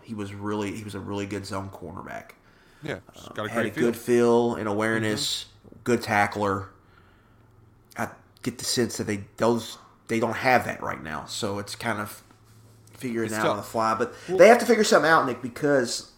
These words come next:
Speaker 1: like, their offense let them down in a lot of ways in special teams. They were put in some tough situations, but I mean,
Speaker 2: The
Speaker 1: they,
Speaker 2: defense
Speaker 1: they were
Speaker 2: couldn't
Speaker 1: the
Speaker 2: get off
Speaker 1: reason
Speaker 2: the field, you
Speaker 1: they
Speaker 2: know?
Speaker 1: were the reason they lost the Tennessee game. The defense,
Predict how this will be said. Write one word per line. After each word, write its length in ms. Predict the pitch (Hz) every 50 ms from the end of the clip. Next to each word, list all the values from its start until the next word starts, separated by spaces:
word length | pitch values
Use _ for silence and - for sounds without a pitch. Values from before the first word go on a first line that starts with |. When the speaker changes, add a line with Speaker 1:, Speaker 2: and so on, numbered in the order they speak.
| _ _ _ -
Speaker 1:
like, 380 | - 123 120 101 95 - - - _ _ -
their 180 | 113 156 175 143
offense 520 | - 175 190 208 202 208 185 151 - -
let 200 | 139 147 147 147
them 160 | 156 143 131
down 240 | 123 131 127 131 139
in 60 | 143 135
a 60 | 127
lot 160 | 123 131 139
of 100 | 135 123
ways 380 | 123 120 123 131 139 139 139 -
in 80 | 123
special 280 | 117 - 131 131 - 117
teams. 360 | - 131 127 131 131 131 123
They 80 | - 131
were 80 | 147 147
put 140 | 151 156 123
in 60 | -
some 120 | - 147 135
tough 160 | - 139 135
situations, 800 | - 147 139 - 131 123 131 135 - - 143 143 139 - - - - - - _ - - - - - - - - - - - - - - _ _ _ _ - _ _ _ _ _ - - - -
but 380 | 139 123 113 - - - - - - - -
I 60 | -
mean, 140 | 135 123 123
Speaker 2:
The 80 | 135 160
Speaker 1:
they, 60 | 175
Speaker 2:
defense 240 | 180 202 196 202 175
Speaker 1:
they 100 | 160 175
were 60 | 208
Speaker 2:
couldn't 140 | 208 175 160
Speaker 1:
the 40 | 165
Speaker 2:
get 60 | 170 170
off 60 | -
Speaker 1:
reason 80 | 185
Speaker 2:
the 60 | 123 -
field, 400 | - 113 104 95 90 90 - - _ _ _ _ _ _ -
you 100 | 131 131
Speaker 1:
they 80 | 120 165
Speaker 2:
know? 40 | 208
Speaker 1:
were 80 | 233 214
the 80 | 190
reason 280 | 175 170 160 156 151 135
they 100 | 131 127
lost 280 | 127 120 117 113 -
the 60 | - 95
Tennessee 360 | - 113 - - - - 85
game. 240 | - - - - - _ _ _ _ _ _ _ -
The 80 | 120
defense, 540 | - 104 95 - - - - - - - -